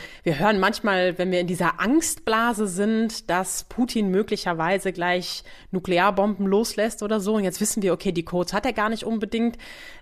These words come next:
Wir suchen ja immer dieses eine,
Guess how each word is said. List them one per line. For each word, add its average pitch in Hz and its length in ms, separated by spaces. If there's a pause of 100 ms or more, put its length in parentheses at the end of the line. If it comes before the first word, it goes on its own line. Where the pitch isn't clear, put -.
Wir 180 320
suchen 220 260
ja 165 80
immer 170 220
dieses 165 500 (100)
eine, 170 640